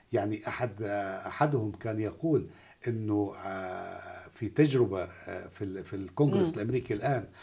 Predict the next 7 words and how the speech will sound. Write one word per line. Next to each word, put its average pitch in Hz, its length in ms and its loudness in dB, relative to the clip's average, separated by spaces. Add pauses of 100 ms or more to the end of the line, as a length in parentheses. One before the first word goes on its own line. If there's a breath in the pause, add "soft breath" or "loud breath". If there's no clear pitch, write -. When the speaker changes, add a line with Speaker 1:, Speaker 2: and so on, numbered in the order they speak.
(220 soft breath)
Speaker 1:
آه، 101 280 -4
اللي 101 280 -2
هي 113 140 2
جلسات 104 460 -2
الاستماع، 110 540 0 (680 loud breath)
آه، 101 140 -2
ل-، 101 40 -2